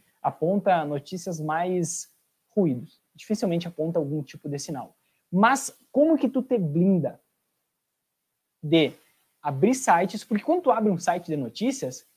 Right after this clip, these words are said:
tu fica tentado, as manchetes são tentadoras.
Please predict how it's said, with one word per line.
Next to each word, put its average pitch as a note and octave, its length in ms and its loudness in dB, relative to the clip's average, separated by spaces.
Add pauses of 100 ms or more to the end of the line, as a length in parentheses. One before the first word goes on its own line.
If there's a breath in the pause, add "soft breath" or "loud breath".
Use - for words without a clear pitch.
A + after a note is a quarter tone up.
(120)
tu F3+ 80 -6
fica G#3+ 240 -2
tentado, A3 500 -6
as E3+ 100 -2
manchetes F3+ 420 -4
são G3+ 80 -6
tentadoras. C3 600 -8